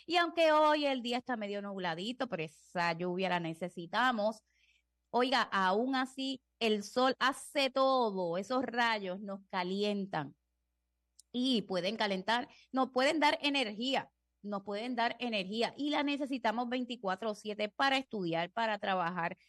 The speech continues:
para cuidar nuestra salud, nuestra alimentación,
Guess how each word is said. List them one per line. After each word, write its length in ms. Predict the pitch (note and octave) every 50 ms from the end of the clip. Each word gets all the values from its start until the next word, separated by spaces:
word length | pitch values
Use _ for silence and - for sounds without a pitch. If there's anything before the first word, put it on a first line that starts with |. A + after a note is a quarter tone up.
| _ _ -
para 240 | D#4 D4 C4+ C4 C4
cuidar 440 | - A#3+ A3 F#3+ F3+ F3+ F3 F3
nuestra 440 | F#3 F#3+ F#3+ F#3+ _ - F3 E3+ E3
salud, 420 | - - F3 D#3+ D#3+ F3+ G3 G#3 G3
nuestra 340 | G#3 G3+ G3 F#3+ F#3+ F#3+ F#3
alimentación, 800 | F3+ F3+ F3 E3+ E3+ E3+ E3 E3+ E3+ F3+ F#3 - F3+ F#3 F#3+